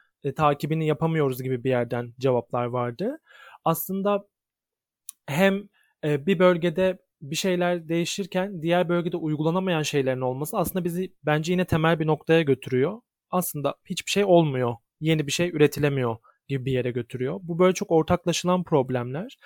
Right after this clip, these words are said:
ama tabii ki farklı kültürlerde farklı farklı etkileri var. Örneğin biz bir köy öğretmeniyle konuştuğumuzda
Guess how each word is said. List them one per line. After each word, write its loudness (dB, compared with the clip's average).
ama 0
tabii 0
ki -16
farklı -2
kültürlerde -2
farklı -2
farklı -2
etkileri -2
var. -2
Örneğin -2
biz -6
bir -8
köy 2
öğretmeniyle 0
konuştuğumuzda -4